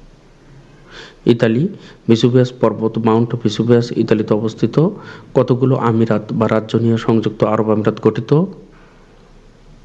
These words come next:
সাতটি। সাতটি আমিরাত বা রাজ্য নিয়ে সংযুক্ত আরব আমিরাত গঠিত। অন্তর্বর্তীকালীন সরকারের পররাষ্ট্র উপদেষ্টা কে?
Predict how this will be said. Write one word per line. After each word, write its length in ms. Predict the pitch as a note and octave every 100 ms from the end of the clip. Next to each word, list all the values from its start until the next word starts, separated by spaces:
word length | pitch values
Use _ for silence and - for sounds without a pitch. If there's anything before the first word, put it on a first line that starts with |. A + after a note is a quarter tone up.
| - _ _ _ - - - - - _ - - - - - - - -
সাতটি। 460 | A2+ - - B2+ F#3+ - - - -
সাতটি 360 | - A#2+ - - A2+
আমিরাত 320 | A2+ A2+ A2+ - -
বা 80 | A2
রাজ্য 160 | G#2+ G#2+ A2+
নিয়ে 160 | A2+ D3+ D#3
সংযুক্ত 360 | - G#2+ G#2+ - G#2+
আরব 160 | G#2+ G#2+
আমিরাত 260 | G#2+ A2 G#2+ -
গঠিত। 240 | G#2+ B2 D3+ G3+ - - - - - - - - B2
অন্তর্বর্তীকালীন 600 | B2 C3+ C3 C3+ C3 B2+
সরকারের 340 | B2+ - A2+ A2+ -
পররাষ্ট্র 320 | A2+ A2 -
উপদেষ্টা 400 | A2+ A2 A2 - B2+
কে? 100 | B2